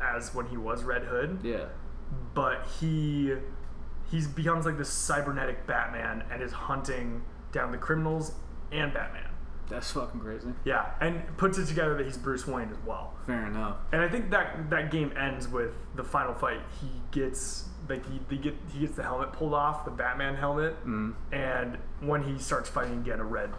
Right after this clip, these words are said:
Speaker 1: mask comes up.
Speaker 2: Oh, so they kinda, like, nod it?
Speaker 1: Yeah, a little nod.
Speaker 2: That's interesting. That's cool.
Speaker 1: It's, it's so
Speaker 2: Uh,
Speaker 1: super cool. Play that game, Batman Arkham Knight. Super good.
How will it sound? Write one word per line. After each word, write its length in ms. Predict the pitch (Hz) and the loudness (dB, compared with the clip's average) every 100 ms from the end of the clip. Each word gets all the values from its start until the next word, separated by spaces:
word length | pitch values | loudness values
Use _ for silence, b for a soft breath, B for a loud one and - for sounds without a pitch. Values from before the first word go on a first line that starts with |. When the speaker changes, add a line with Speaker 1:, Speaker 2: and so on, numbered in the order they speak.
| - - | -6 -4
Speaker 1:
mask 340 | 110 110 - | -4 -4 -6
comes 280 | 117 117 - | -6 -6 -6
up. 180 | - - | -6 -4
Speaker 2:
Oh, 140 | 95 | -2
so 100 | 92 - | -2 -2
they 20 | 98 | 0
kinda, 120 | 95 | 0
like, 140 | 90 90 | 0 2
nod 240 | 92 92 | 2 2
it? 100 | 98 147 | 0 4
Speaker 1:
Yeah, 200 | 135 123 | 4 4
a 20 | |
little 140 | 131 | 4
nod. 320 | 120 110 - - B B B B - | 2 2 2 2 B B B B 0
Speaker 2:
That's 180 | 147 | 2
interesting. 380 | 151 131 117 131 | 2 2 2 2
That's 200 | 143 147 | 2 2
cool. 120 | 175 | 4
Speaker 1:
It's, 280 | 175 107 - | 4 2 2
it's 200 | 208 - | 2 4
so 160 | - 151 | 4 4
Speaker 2:
Uh, 40 | |
Speaker 1:
super 340 | 175 214 165 160 | 4 2 2 2
cool. 420 | - 147 147 - - - | 4 4 2 0 -4 2
Play 200 | 233 233 | 4 6
that 220 | 196 151 | 4 4
game, 420 | 147 139 135 135 - - | 2 2 2 2 2 4
Batman 480 | 151 147 143 139 135 | 4 4 2 2 0
Arkham 280 | 139 131 131 | 2 2 2
Knight. 260 | 123 123 123 - - - - - - - - - - | 0 0 0 -2 -4 -4 -2 -4 -4 -2 -2 -4 -6
Super 440 | - - - 147 120 | -6 -2 0 0 0
good. 200 | 101 | -4